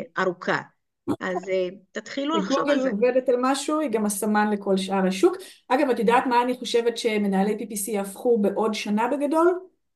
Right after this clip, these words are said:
Speaker 2: לאנליסטים.
Speaker 1: אוקיי.
Speaker 2: לאנשים
Speaker 1: לאנליסטים.
Speaker 2: שעובדים עם הרבה חברות, ובאים פעם בחודש, בודקים כל מה שמנהלי השיווק עשו לבד עם גוגל,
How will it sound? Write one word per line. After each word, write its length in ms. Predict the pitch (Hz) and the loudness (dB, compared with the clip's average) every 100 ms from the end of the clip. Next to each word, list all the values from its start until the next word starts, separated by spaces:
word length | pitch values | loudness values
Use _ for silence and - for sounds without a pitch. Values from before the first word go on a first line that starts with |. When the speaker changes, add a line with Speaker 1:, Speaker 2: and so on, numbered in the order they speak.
| _ - | _ -4
Speaker 2:
לאנליסטים. 560 | 214 196 208 220 214 | 0 2 2 -2 -6
Speaker 1:
אוקיי. 120 | 196 - _ _ _ _ _ - | -10 -18 _ _ _ _ _ -6
Speaker 2:
לאנשים 460 | 202 202 196 294 | -2 0 0 2
Speaker 1:
לאנליסטים. 80 | 294 | 0
Speaker 2:
שעובדים 480 | - 240 196 196 269 | 2 2 4 4 4
עם 120 | 240 | 2
הרבה 280 | 190 190 269 | 2 2 2
חברות, 540 | 302 269 262 269 285 233 | 0 -2 2 2 0 -4
ובאים 440 | 208 196 233 240 | -6 -2 -2 -2
פעם 220 | - 269 285 | 0 0 0
בחודש, 600 | 294 269 262 294 302 - | 0 0 2 2 -2 -2
בודקים 400 | 208 202 285 269 | -2 0 -2 0
כל 160 | 277 | 0
מה 100 | 269 | -2
שמנהלי 440 | 277 262 240 226 226 | -2 -6 -2 0 0
השיווק 380 | 233 226 233 220 | -2 -4 -4 -4
עשו 220 | 196 247 | -2 0
לבד 340 | 190 185 208 269 | 0 2 2 2
עם 100 | 302 | 4
גוגל, 380 | 339 330 392 | 6 6 6